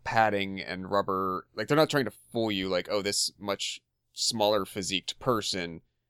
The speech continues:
is in, s-, you know, in, in a, in a suit that's obviously much larger than they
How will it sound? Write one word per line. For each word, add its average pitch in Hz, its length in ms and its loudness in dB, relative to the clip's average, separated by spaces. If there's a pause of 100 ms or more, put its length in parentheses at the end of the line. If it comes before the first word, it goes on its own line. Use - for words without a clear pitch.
(1000)
is 95 180 -2
in, 107 180 -4
s-, - 300 -2
you 104 100 -6
know, 90 100 -4
in, 101 160 -4
in 107 180 -6
a, 98 60 0
in 101 160 -4
a 95 60 -2
suit - 260 0
that's - 160 -6 (120)
obviously 104 420 2
much 92 300 -6
larger 95 540 -2
than 92 180 -6
they 90 300 -4